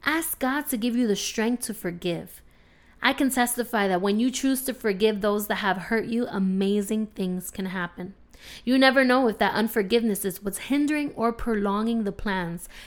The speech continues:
that God has in store for you. During this holiday season, I encourage you to be thankful. We live in a negative world, a world that pushes and pulls us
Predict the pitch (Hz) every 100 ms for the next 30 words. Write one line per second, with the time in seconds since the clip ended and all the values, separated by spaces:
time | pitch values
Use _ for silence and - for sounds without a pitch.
0 | - - 180 185 214 226 190 180 165 165
1 | - 165 160 - 165 160 190 _ _ _
2 | - - - - - - - - - 302
3 | 339 330 - 277 262 247 240 240 226 214
4 | 214 214 - - - 254 294 269 262 262
5 | 262 226 240 254 247 - 208 190 196 196
6 | - 196 202 - - 208 - - _ -
7 | - 233 277 294 294 254 220 226 233 254
8 | 254 190 196 185 180 214 208 226 247 254
9 | 220 - - - 311 - 330 294 - 208
10 | - 285 277 262 269 262